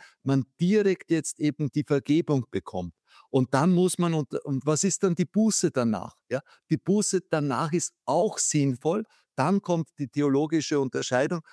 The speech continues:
dass durch die Beichte, durch die Lossprechung die ewigen Sündenstrafen vergeben werden, dass ich aber etwas tun muss und daher dieses Wort zeitliche Sündenstrafen, um etwas in die Zeit hineinzubringen, ja, äh,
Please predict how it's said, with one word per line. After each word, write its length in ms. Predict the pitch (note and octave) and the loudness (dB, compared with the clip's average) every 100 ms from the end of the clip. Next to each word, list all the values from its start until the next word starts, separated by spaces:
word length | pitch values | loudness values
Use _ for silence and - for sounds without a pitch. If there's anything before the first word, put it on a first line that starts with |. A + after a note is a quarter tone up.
| _ | _
dass 200 | - C3+ | -2 0
durch 180 | - C3 | 0 0
die 140 | - G#2+ | -2 -4
Beichte, 500 | A#2 C3 E3+ - D3+ | -2 0 -2 -2 -2
durch 200 | C3+ - | -4 -2
die 100 | A#2+ | 0
Lossprechung 720 | A2+ D#3 - - D3 - C3 | 2 0 -4 -4 -4 -4 -8
die 200 | A2 G#2 | -8 -2
ewigen 400 | A2 D3 F3+ F3 | 0 2 0 -2
Sündenstrafen 920 | - E3 E3+ E3+ D#3 - C#3+ D3+ D#3 | -2 -2 -2 -4 -8 -2 -2 -2 -6
vergeben 460 | C#3+ C#3+ C#3+ E3 D3+ | -4 -4 -2 -4 -2
werden, 220 | D#3 D#3+ - - - - | -4 -4 -12 -18 -18 -2
dass 260 | C#3 D#3+ | 0 0
ich 200 | F#3+ - | -2 -4
aber 300 | - D#3+ E3 | -4 -2 -2
etwas 420 | D#3+ - D3+ - - | -4 -2 -4 -4 -6
tun 380 | F#3 G3+ E3 | -2 2 2
muss 340 | C3+ E3 G#3 - - _ | 2 0 -2 -8 -16 _
und 200 | C3+ - | -8 -4
daher 280 | C3 D#3 D#3 | -2 -2 -2
dieses 380 | D#3 C3+ C3 | -4 -4 -6
Wort 220 | C#3+ D3 - _ | -4 -4 -8 _
zeitliche 720 | - C3+ D#3+ - D#3 - D3+ | -10 -4 -4 -4 -8 -4 -6
Sündenstrafen, 920 | - E3+ F3 C3+ - - A2+ A#2+ - - - _ | 0 0 0 -6 -10 -4 -4 -4 -14 -20 -20 _
um 180 | D3 | -2
etwas 460 | E3+ D#3+ - D#3+ - _ | 0 -2 -2 -4 -4 _
in 400 | F#3 G#3+ A#3 G#3+ | 2 4 4 2
die 220 | G3+ G3 - | 0 -2 -4
Zeit 520 | - C3+ C3 G3 - | -10 -8 -2 -2 -2
hineinzubringen, 1300 | F3+ D#3+ D#3 G3 - - - C3 B2 C3 D#3 G#3+ - _ - | -2 -2 0 0 0 -4 -2 0 2 2 2 -2 -4 _ -12
ja, 180 | - - _ _ _ | -12 -12 _ _ _
äh, 120 | - | -4